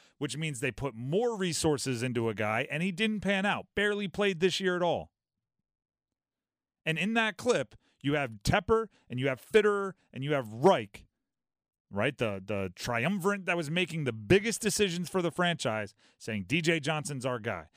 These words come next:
And Tepper's going like, "Are we convicted?" And they're going, "Yes, we're convicted." And, and then right at the end, you, you, they pan to Da-, uh, Dan Morgan, and he just goes,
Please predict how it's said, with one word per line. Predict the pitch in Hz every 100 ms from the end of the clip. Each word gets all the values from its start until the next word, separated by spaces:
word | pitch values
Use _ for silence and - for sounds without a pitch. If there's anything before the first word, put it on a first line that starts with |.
| - -
And | 113
Tepper's | 107 143 127 120
going | 123 113
like, | 107
"Are | 117 156
we | 156
convicted?" | - 143 127 - 95 90
And |
they're | 98 123
going, | 127 135
"Yes, | 135 165 147
we're | 151
convicted." | 143 135 123 - 82 _ - -
And, | - 147
and | 151 143
then | 139 120
right | 151 226
at | 247
the | 240 208
end, | 196 151 135 -
you, | 135
you, | 127 147 147 139 143 127
they | 127
pan | - 165 190
to | 180
Da-, | 131 170 175
uh, | 143 135
Dan | 120 180 196
Morgan, | 180 151 131 123 _ _ -
and | 120
he |
just | 123 123
goes, | 131 120 113